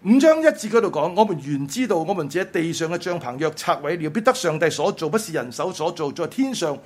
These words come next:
永存嘅房屋。」保羅強調，塵世嘅生命喺死後就換上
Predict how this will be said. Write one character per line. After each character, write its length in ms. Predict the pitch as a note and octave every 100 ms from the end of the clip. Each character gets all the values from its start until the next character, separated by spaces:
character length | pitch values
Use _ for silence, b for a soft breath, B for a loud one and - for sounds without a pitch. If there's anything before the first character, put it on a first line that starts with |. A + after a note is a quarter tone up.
| B
永 400 | E3 E3+ F3 F#3+
存 420 | - - C3+ A#2
嘅 160 | A#2 C#3
房 300 | C3+ G#2+ A2+
屋。」 160 | D#3 - _ _ _ _ _ _ _ _ _ _ _ _ _ _ _ _ _ _ _ _ _ b b b b b _ _ _
保 100 | -
羅 100 | F#3 -
強 180 | C3
調， 300 | C3+ D3+ C#3 A#2 - _ _ b b b b
塵 260 | - D#3 D3
世 140 | F3
嘅 80 | F#3
生 260 | F3 A3 G3
命 160 | C#3
喺 120 | C3+ E3+
死 320 | - C3+ E3+
後 300 | C#3 A#2+ A#2
就 140 | - D3+
換 260 | C3 B2 B2
上 160 | B2+